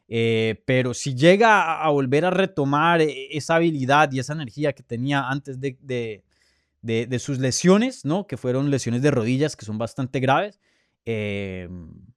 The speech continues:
cuidado con Josh Emmett, cuidado con Josh Emmett, porque fácilmente puede ser un contendiente al título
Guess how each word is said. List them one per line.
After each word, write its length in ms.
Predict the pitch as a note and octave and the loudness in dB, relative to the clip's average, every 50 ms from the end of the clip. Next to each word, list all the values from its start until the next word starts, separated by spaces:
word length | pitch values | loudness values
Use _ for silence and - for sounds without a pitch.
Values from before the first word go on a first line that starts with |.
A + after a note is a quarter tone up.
| _ _ _ _ _ _ | _ _ _ _ _ _
cuidado 420 | - C3+ C3+ D3+ D#3+ G#3+ C#4 C4 | 0 4 6 8 8 8 8 6
con 160 | - G3+ F#3 E3 | 6 2 2 4
Josh 240 | F#3+ G#3+ F#3+ - - | 4 4 4 4 2
Emmett, 240 | - A#3+ D3 A2+ - | 0 0 -2 -6 -6
cuidado 400 | _ - C#3 D3 D3+ E3+ G#3 G#3+ | _ 4 6 8 10 8 8 6
con 180 | - G#3+ F#3+ D#3 | 4 2 2 2
Josh 220 | F3+ F3+ - - | 0 0 0 0
Emmett, 240 | G3 F#3+ E3 A#2+ G2+ | 0 0 -2 -4 -4
porque 420 | - B2 A2+ G2+ - - A#2+ A2+ G2+ | -6 -8 -8 -6 -8 -6 -6 -6 -6
fácilmente 680 | - - C#3+ D3 C#3+ - F3+ E3 E3 E3 D#3+ - E3 | -4 -2 -2 -2 0 -2 -4 -2 -2 -2 -2 -4 -8
puede 200 | - - C#3+ C#3 | -6 -6 -6 -6
ser 140 | B2+ D3+ C#3+ | -4 -6 -8
un 80 | C#3+ C3+ | -6 -8
contendiente 580 | D3 C#4+ - - A2+ A2+ A2+ A2+ - - C3 | -10 -10 -10 -12 -12 -12 -12 -12 -10 -8 -8
al 80 | B2+ A#2+ | -8 -6
título 460 | - C#3+ C3 - C#3 C3+ C#3 C3 | -6 -6 -6 -6 -6 -8 -8 -8